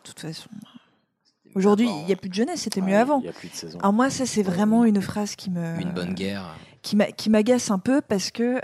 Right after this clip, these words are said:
Speaker 1: euh, c'était mieux avant, c'est comparer l'incomparable, c'est comparer deux périodes différentes,
Speaker 3: Mm.
Speaker 1: euh, que tout oppose.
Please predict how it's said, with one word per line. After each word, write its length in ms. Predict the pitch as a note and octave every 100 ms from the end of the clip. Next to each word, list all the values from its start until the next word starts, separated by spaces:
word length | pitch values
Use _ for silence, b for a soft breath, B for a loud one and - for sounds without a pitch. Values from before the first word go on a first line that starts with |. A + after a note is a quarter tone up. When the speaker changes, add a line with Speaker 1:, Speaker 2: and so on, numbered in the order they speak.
| -
Speaker 1:
euh, 560 | F#3+ F3+ F3+ F3+ F#3+ -
c'était 300 | - G#3+ A3+
mieux 160 | A#3 G#3+
avant, 240 | F3+ A3+
c'est 160 | B3+ G3+
comparer 580 | A3 G#3+ G#3+ A3 A3 -
l'incomparable, 640 | A3+ A3 A3+ F#3+ E3+ G#3+ -
c'est 120 | A3
comparer 480 | G#3+ G#3 F#3+ F#3+ -
deux 200 | F3+ G#3
périodes 280 | G#3+ G3+ F#3+
différentes, 580 | F3 - D#3+ F3 -
Speaker 3:
Mm. 520 | E3 - - - _ F#3
Speaker 1:
euh, 80 |
que 100 | F#3
tout 240 | G#3+ - F#3+
oppose. 340 | F3 A3+ C#4